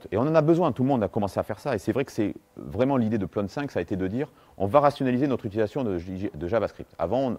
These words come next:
dans Plone, on avait des modules dans lesquels il y avait du JavaScript mis n'importe où, euh,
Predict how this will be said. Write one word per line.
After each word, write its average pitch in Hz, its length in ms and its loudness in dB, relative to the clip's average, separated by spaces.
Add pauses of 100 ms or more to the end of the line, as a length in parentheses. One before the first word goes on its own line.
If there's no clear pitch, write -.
dans 87 140 -2
Plone, 127 260 2
on 95 100 -2
avait 82 240 -2 (460)
des 123 180 2
modules 117 400 2
dans 107 100 0
lesquels 90 300 -2
il 117 60 -2
y 95 40 4
avait 101 280 0
du 98 180 -4
JavaScript 95 560 0
mis 87 300 -6
n'importe 87 520 -6
où, 110 220 -6
euh, 64 100 -12